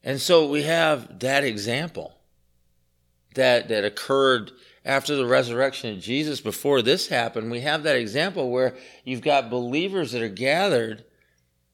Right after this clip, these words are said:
and the miraculous takes place. The greatest event in human history before and after ever had taken place. Jesus had been raised from the dead,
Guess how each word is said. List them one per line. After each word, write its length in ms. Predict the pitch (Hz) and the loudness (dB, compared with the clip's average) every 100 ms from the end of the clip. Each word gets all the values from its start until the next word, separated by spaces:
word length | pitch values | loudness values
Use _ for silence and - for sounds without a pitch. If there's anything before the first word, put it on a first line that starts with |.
| _ | _
and 480 | 147 143 139 135 117 - _ | -2 0 2 0 -4 -12 _
the 80 | 123 | -2
miraculous 760 | 123 117 127 180 - 143 107 | 0 2 2 2 0 0 0
takes 280 | - 110 104 | -2 -4 -4
place. 200 | - 113 | -2 -2
The 120 | - | -2
greatest 500 | 117 117 147 175 170 | -4 2 4 4 0
event 400 | 139 117 127 160 | -2 -2 -2 -2
in 60 | 139 | -4
human 420 | 110 127 160 147 | -6 -4 -2 -2
history 640 | 107 151 160 - 123 110 110 - - _ | -2 -2 -2 -2 0 0 -4 -18 -20 _
before 480 | - - 151 165 156 | -6 -2 2 4 6
and 300 | 143 160 139 | 4 4 4
after 440 | 143 185 - 131 - | 4 4 -4 -6 -2
ever 420 | 180 160 120 101 - - | -4 -4 -6 -6 -12 -4
had 220 | 139 135 | 0 0
taken 380 | 139 175 170 143 | 2 2 2 -4
place. 360 | - 165 165 120 | -2 0 0 -2
Jesus 420 | 117 160 185 160 | -2 -2 -2 -2
had 120 | 160 | 0
been 180 | 139 131 | 0 2
raised 300 | 139 170 170 | 2 2 0
from 140 | 160 | -6
the 80 | 120 | -6
dead, 500 | 104 147 190 139 110 | -2 0 2 2 0